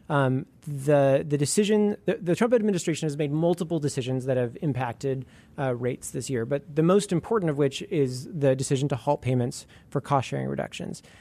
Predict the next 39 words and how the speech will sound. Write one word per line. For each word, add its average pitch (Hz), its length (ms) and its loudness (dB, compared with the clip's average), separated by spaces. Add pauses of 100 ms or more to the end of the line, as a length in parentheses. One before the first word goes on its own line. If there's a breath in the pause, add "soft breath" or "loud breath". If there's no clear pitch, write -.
(220 loud breath)
Um, 139 300 2
that 143 420 2
led 139 460 4
insurers 131 920 -2
to 131 440 -4 (120)
very 156 460 2
specifically 208 680 -4
and 151 120 2
often, 147 420 -4
often 151 280 0
publicly 208 580 0 (240 loud breath)
increase 156 460 0
the, 139 360 2
the, 127 380 0
the 151 140 -2
cost 131 340 -2
of 143 60 -4
their 131 160 0
silver 123 320 -6
plans. 165 440 -2 (360 loud breath)
Um, 135 160 -2
just, 165 420 0 (160)
uh, 135 460 2
a - 100 -4
week 175 180 0
or 180 60 -4
two 175 180 2
ago, 147 380 6
the, 131 320 0
the 135 140 -4
Kaiser 143 320 2
Family 143 280 0
Foundation 139 680 -2 (220 loud breath)
put 139 120 -2
out 127 80 -2
a 120 80 -2
report 226 480 0
that 135 260 0
s-, - 240 -12